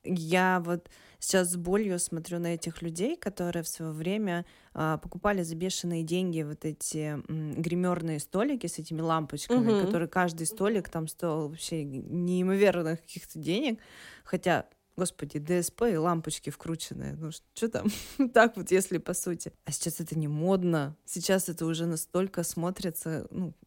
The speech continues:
Speaker 1: блин, колхозно, простите меня. У меня у самой такой стоит в студии. <laughs> Такое зеркало стоит большое в пол. Мечтала о нём, вообще не могла. И сейчас, спустя какое-то время, я на него смотрю и думаю: "Боже, может, его вообще куда-нибудь уже деть,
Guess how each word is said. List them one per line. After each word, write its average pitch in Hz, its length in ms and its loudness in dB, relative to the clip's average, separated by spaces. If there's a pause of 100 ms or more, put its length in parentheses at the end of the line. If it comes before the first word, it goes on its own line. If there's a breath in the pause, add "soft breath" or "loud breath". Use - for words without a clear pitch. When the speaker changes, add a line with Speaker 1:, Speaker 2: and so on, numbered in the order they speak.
(140)
Speaker 1:
блин, 147 340 -6 (320)
колхозно, 156 560 -6
простите - 520 -10
меня. 151 180 -4
У 190 80 4
меня 185 300 4
у 180 60 2
самой 170 440 4
такой 156 420 2
стоит 214 400 2
в - 80 -6
студии. 247 840 10
<laughs> - 540 2
Такое 214 520 10
зеркало 214 600 8
стоит 180 380 2
большое 175 680 4
в - 240 -12
пол. 165 260 2
Мечтала 196 720 2
о 196 100 6
нём, 170 400 2
вообще 180 280 -2
не 165 80 0
могла. 151 220 -2 (120)
И 180 80 4
сейчас, 208 440 2 (100)
спустя 180 360 0
какое-то 170 240 -2
время, 190 280 2
я 196 60 4
на 170 80 2
него 170 180 -2
смотрю 165 340 -6
и - 20 -6
думаю: 151 280 -2 (120)
"Боже, 160 640 2 (840)
может, 170 260 -6
его 165 160 -6
вообще 170 240 -6
куда-нибудь 160 540 -2
уже 156 140 -6
деть, 170 360 0